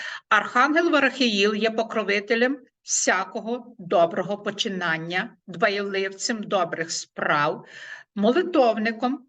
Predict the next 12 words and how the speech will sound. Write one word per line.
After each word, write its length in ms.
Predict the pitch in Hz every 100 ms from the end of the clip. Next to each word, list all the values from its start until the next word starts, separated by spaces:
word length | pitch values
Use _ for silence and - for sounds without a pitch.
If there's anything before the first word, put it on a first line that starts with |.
| -
за 260 | 185 233
будь-яке 760 | 202 180 214 - 165 165 180 202
богоугодне 1000 | 240 202 170 175 170 160 165 196 208 262 - _ _ _ _ _ _ _ _ -
житейське 880 | 190 190 - 170 175 - - 190 - _ _ -
заняття. 880 | 165 196 185 147 135 - - - _ _ - - - - - - _ _ _ _ _
Традиція 640 | - 294 247 339 349 349 339
підносити 680 | 302 233 247 254 247 240
молитви 560 | 233 208 185 180 185 233
архангелу 640 | 202 196 - 214 220 208 190
Варахіїлу 1000 | 180 175 190 175 170 165 180 233 - _ _ _ _ - -
залишається 840 | 220 220 196 - 208 208 208 240
лише 560 | 180 175 - 226 180